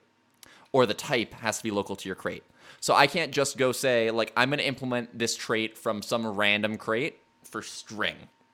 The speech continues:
because you can only implement a trait for a given t-, uh, type exactly once. And so if they just allowed people to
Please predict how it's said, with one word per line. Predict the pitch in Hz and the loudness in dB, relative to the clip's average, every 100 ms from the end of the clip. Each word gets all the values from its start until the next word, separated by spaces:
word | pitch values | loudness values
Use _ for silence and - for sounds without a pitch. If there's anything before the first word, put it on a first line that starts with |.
| _ _ _ - _ _ _ _ | _ _ _ -20 _ _ _ _
because | 131 120 131 123 117 127 | -4 0 2 4 2 -2
you | |
can | 123 120 | -4 -2
only | 151 147 | -2 -2
implement | - 131 - 123 113 110 - | -2 -4 -4 -2 0 -2 -4
a | |
trait | 120 131 117 - | -4 -2 -2 -2
for | 127 113 | 0 0
a | |
given | 110 104 | 0 -4
t-, | 98 - 117 | -6 -6 -2
uh, | 104 98 92 87 | 0 0 -2 -4
type | - 101 - _ - | -4 -4 -4 _ -8
exactly | 104 110 101 104 | 0 2 2 0
once. | 95 95 160 - - _ _ _ _ _ _ _ _ _ - | -2 -2 -4 -8 -10 _ _ _ _ _ _ _ _ _ 2
And | 127 120 | 2 6
so | 131 | 4
if | |
they | 135 | 4
just | 127 123 | 2 0
allowed | 120 117 117 | 4 6 4
people | 123 117 113 | -2 -4 -6
to | - 120 107 104 104 | -6 -4 -4 -4 -8